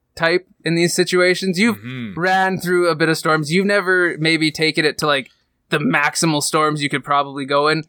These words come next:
Speaker 1: This is still pushing it. This is kinda new territory. You guys are doing a pretty brand new thing,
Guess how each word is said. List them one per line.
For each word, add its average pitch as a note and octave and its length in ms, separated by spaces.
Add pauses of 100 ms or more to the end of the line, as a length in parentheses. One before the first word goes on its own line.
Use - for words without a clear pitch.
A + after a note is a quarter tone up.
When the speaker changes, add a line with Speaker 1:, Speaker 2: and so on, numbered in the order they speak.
(140)
Speaker 1:
This G3+ 160
is G3+ 140
still G3 280
pushing F3 460
it. D3 100
This D3+ 140
is D3+ 80
kinda E3 340
new D#3 160
territory. C#3 580
You C#3 200
guys C#3+ 180
are C#3 180
doing C3+ 280
a B2+ 60
pretty C#3 300
brand C3 440
new C3 200
thing, C#3+ 480